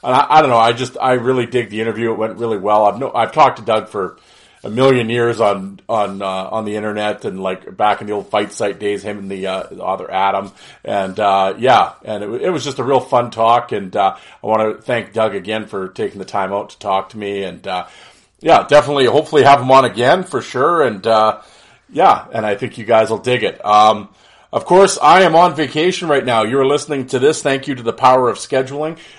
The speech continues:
Uh, or pre-, like, I have set this up. So as you're listening to this, I'm wandering around a casino somewhere, either getting hammered or <laughs> probably hungover and hopefully winning money, but you never know.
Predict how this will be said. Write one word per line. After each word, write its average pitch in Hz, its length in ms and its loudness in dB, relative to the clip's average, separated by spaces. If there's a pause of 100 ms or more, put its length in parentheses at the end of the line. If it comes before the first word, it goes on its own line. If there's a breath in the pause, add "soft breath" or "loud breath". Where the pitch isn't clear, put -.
(120)
Uh, 101 460 4
or 107 160 -4
pre-, 135 400 -14
like, 107 320 -6
I 113 120 0
have 104 140 -4
set 139 240 -2
this 117 200 -6
up. 131 200 0
So 110 180 -4
as 123 240 -2
you're 139 120 -6
listening 139 380 -4
to 123 100 -14
this, 135 280 -6 (340 soft breath)
I'm 139 220 2
wandering 143 360 4
around 131 320 2
a 120 40 -4
casino 131 460 -6
somewhere, 127 440 -4
either 110 440 -4 (180)
getting 147 480 0
hammered 139 440 -6
or 107 140 -6
<laughs> - 20 -12
probably 131 420 -4 (160)
hungover 135 640 -4 (240 loud breath)
and 120 260 4
hopefully 196 480 4
winning 135 360 0
money, 127 260 0
but 107 320 0
you 110 60 -8
never 107 240 -2
know. 110 300 0